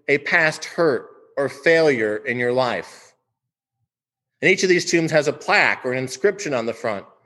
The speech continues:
describing what that is. Can you see the tombs? Can you see the plaques? Let's walk down the row. So there's a tomb that is dedicated to a time in your life where you were heartbroken.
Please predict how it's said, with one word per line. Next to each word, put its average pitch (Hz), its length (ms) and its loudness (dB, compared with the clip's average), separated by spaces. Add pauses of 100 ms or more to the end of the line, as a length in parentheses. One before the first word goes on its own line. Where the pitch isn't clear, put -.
(180)
describing 147 640 2
what 127 160 -2
that 131 200 4
is. 110 520 -4 (1300)
Can 123 100 -6
you 120 80 -2
see 170 200 2
the 175 100 2
tombs? 160 640 -2
Can 110 140 -10
you 110 60 -6
see - 140 -2
the 160 120 0
plaques? - 800 -2 (840)
Let's 156 220 0
walk 156 260 4
down 131 280 2
the 117 80 -2
row. 104 420 -2 (1200)
So 175 120 0
there's 180 180 4
a 180 80 2
tomb 208 480 2
that 143 120 0
is 147 120 2
dedicated 160 720 2
to 143 520 -2 (460)
a 147 60 0
time 165 360 2
in 160 80 2
your 156 160 4
life 151 440 2
where 151 120 2
you 143 240 2
were 143 180 2
heartbroken. 107 800 0